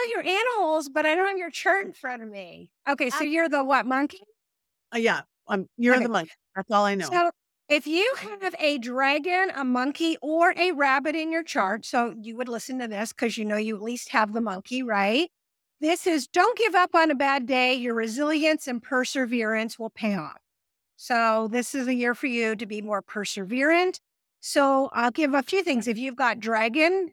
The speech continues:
Speaker 1: a dragon anywhere in your chart, any of those columns, all eyes will be on you to lead and make a lot of difficult decisions.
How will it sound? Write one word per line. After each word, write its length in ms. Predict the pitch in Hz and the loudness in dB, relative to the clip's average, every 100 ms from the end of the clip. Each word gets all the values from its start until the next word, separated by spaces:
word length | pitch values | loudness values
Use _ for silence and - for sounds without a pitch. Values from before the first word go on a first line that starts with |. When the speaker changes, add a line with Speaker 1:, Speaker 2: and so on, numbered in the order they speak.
| _ | _
Speaker 1:
a 100 | 269 | -4
dragon 380 | 254 294 277 277 | 2 2 4 2
anywhere 420 | 277 349 427 392 | 4 4 4 2
in 80 | 381 | 2
your 120 | 381 | -2
chart, 340 | 320 311 185 - _ | 0 0 0 -4 _
any 200 | 254 294 | -4 0
of 60 | 311 | 2
those 180 | 311 311 | 0 0
columns, 440 | - 269 220 185 - | 0 0 0 -4 -8
all 220 | 254 311 359 | 0 2 4
eyes 240 | 349 339 | 4 2
will 100 | 294 | -4
be 180 | 247 254 | -2 0
on 200 | 247 269 | 2 2
you 140 | 311 | 0
to 100 | 269 | -2
lead 480 | 262 277 277 262 226 - | -4 -4 -4 -4 -8 -8
and 180 | 240 233 | -2 0
make 240 | 240 240 - | 0 -2 -6
a 80 | |
lot 420 | 233 226 220 220 - | -8 -4 0 0 -2
of 160 | 220 | -8
difficult 540 | - 226 233 - 214 208 | -8 -10 -10 0 0 0
decisions. 760 | 214 - 196 202 185 147 - | -8 -6 -6 -4 -6 -8 -18